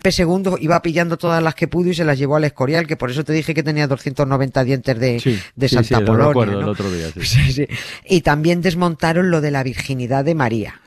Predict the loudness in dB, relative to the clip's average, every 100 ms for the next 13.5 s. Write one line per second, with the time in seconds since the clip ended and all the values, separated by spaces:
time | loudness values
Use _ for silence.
0 | -8 -4 -4 -6 -8 -8 -6 -4 -2 -2
1 | -2 -6 -2 -2 -4 -6 -8 -6 -6 -4
2 | -2 -4 -2 0 0 0 0 -2 -2 0
3 | 0 -2 -2 -2 -2 -4 -4 -4 -4 -2
4 | -2 -2 -2 -2 0 0 -2 -6 -4 -2
5 | 0 -2 0 0 2 -2 -4 -8 -12 -16
6 | -16 -6 0 2 2 0 -2 -2 0 -2
7 | -4 -2 -2 -2 -4 -4 -6 -10 -2 0
8 | 0 -2 -2 -6 -12 -6 -4 -2 0 0
9 | 0 0 0 0 0 0 0 0 0 2
10 | 2 -2 -4 -6 -6 -6 -4 -2 0 0
11 | 0 -2 -4 -2 -2 -2 -2 -4 -2 2
12 | 2 0 0 0 -2 -6 -6 -4 -4 -4
13 | -6 -6 -2 -2